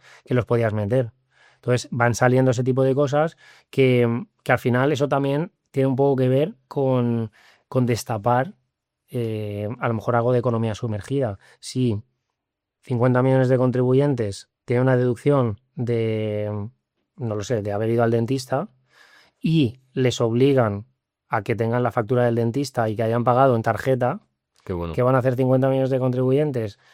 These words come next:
Speaker 1: Cuando van al dentista no pagan en efectivo y piden la factura. Y entonces obligan también un poco de esa forma, con determinadas deducciones, a que,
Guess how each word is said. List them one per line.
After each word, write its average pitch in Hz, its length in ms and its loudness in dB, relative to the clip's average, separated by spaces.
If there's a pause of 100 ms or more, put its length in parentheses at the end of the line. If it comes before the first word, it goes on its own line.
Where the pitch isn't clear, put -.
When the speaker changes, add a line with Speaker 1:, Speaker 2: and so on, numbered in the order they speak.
(440)
Speaker 1:
Cuando 110 260 -4
van 117 120 0
al 120 100 0
dentista 120 460 -2
no 110 140 -4
pagan 113 240 -4
en 120 60 -2
efectivo 135 520 0
y 127 40 0
piden 117 220 -2
la 120 80 0
factura. 104 500 -6 (680)
Y - 80 -6
entonces 110 280 -2
obligan 120 420 2
también 120 220 0
un 120 100 0
poco 123 380 2
de 123 80 4
esa 117 160 0
forma, 131 460 0
con 117 200 -2
determinadas 113 540 -2
deducciones, 131 760 0 (420)
a 113 440 -2
que, 107 400 -4